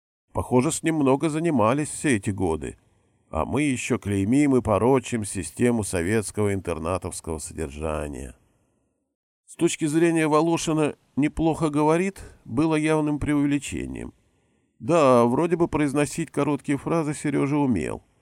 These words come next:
но делал это крайне редко, во всяком случае в присутствии Виктора. Да и вообще казалось, что в общении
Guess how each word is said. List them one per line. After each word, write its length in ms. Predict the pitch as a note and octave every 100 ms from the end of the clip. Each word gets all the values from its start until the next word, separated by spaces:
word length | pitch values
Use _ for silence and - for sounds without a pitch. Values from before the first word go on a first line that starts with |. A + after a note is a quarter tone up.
| _ _ _
но 100 | A#2+
делал 420 | C3 F#3 E3+ D#3
это 160 | D3+ C#3+
крайне 400 | - D#3 C#3 A#2+
редко, 460 | F#2 D2 - E2+ F2 _ _ _ _ _ -
во 100 | G2
всяком 320 | A2 G#2 F#2+
случае 420 | - E3 - D3+
в 80 | C3+
присутствии 640 | - A2 B2+ A2+ - G#2
Виктора. 500 | F#2 C#2 - C#2 C2 - _ _ _ _ _ _ _
Да 140 | A2
и 60 | B2+
вообще 300 | C3 - G#2
казалось, 580 | G#2 F2+ F#2+ D#2+ - - _
что 200 | - -
в 40 | G2
общении 680 | F#2+ - F3 F3 E3 D#3